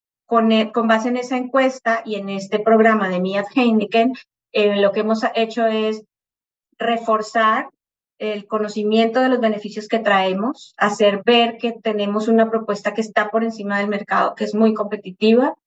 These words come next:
y, eh, reforzar también estos otros pilares de bienestar, eh, emocional, físico, con todas las otras herramientas que traemos nosotros,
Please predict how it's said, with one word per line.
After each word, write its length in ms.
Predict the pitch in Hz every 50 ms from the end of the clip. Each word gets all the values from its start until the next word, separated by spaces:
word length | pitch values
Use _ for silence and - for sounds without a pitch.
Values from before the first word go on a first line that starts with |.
| _ _ _ _ _ _
y, 440 | - 269 269 277 285 311 330 - - -
eh, 360 | - 220 220 214 202 202 196 -
reforzar 480 | 214 208 214 226 226 - 226 208 220 -
también 260 | 226 233 233 220 226
estos 260 | 226 226 - 226 -
otros 280 | 233 220 - 233 220 -
pilares 400 | - 226 220 208 196 196 196 196
de 120 | 202 208
bienestar, 960 | 214 220 220 220 226 233 233 - - - 262 254 254 247 247 247 254 254 - _
eh, 440 | - 214 196 190 185 180 180 180 175 -
emocional, 1040 | 214 220 226 240 233 - - 240 233 240 233 226 226 226 220 220 220 226 226 220 - _
físico, 720 | - 220 226 220 - - 214 208 _ - 208 214 214 214 - _ _ _ _
con 200 | - 226 220 220
todas 220 | 220 214 214 214
las 180 | 226 233 226 -
otras 260 | 220 - 208 208 -
herramientas 520 | 226 214 214 202 196 190 190 - 196 -
que 100 | - 220
traemos 440 | 208 - 202 190 175 175 175 185 190
nosotros, 600 | 208 208 202 - 185 180 - 185 185 190 190 -